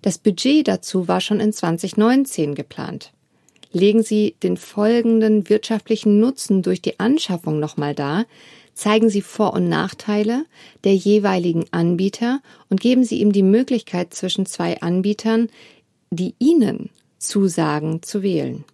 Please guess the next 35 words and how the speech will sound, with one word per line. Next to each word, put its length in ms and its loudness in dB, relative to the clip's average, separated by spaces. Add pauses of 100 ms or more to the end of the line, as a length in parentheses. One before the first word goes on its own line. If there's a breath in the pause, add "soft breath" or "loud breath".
(640)
Fragen 340 0
Sie 180 -2
ganz 300 0
konkret 420 0
nach, 340 2 (240)
zu 260 0
wann 200 2
es 100 -2
in 100 -4
Auftrag 460 -4
gegeben 460 -2
wird 320 0
und 140 0
von 340 2
wem. 320 2 (920 soft breath)
Vielleicht 360 0
können 240 4
Sie 300 0 (440)
auch 340 0
für 200 -2
Ihr 260 0
Team 420 2
selbst 480 -2
bestellen. 480 -8 (400 loud breath)
Gucken 280 0
Sie 160 2
mal, 300 2
was 140 0
Sie 140 -4
da 240 -2
verhandeln 680 0 (180)
können 540 2
und 220 -2
auch 140 -4
wollen. 560 0